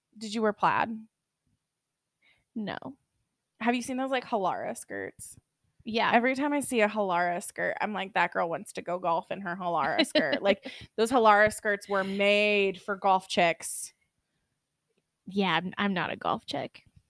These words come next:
Speaker 2: but I could become one for Trent. Okay, I have a random question for you. Would you, okay, so let's say you,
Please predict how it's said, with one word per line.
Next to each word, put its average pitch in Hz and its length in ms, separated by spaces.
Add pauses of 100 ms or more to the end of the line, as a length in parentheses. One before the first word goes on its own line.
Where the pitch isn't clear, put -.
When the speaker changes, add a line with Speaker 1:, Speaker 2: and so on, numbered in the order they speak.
(180)
Speaker 2:
but 269 200
I 247 100
could 277 280
become 254 340
one 208 200
for 196 140
Trent. - 340 (760)
Okay, 233 240 (120)
I 220 140
have 269 360 (160)
a 302 100
random 233 460
question 180 500
for - 100
you. - 380 (1300)
Would 233 420
you, 180 580
okay, 208 240
so 208 180
let's 214 280
say 277 600 (1200)
you, 233 600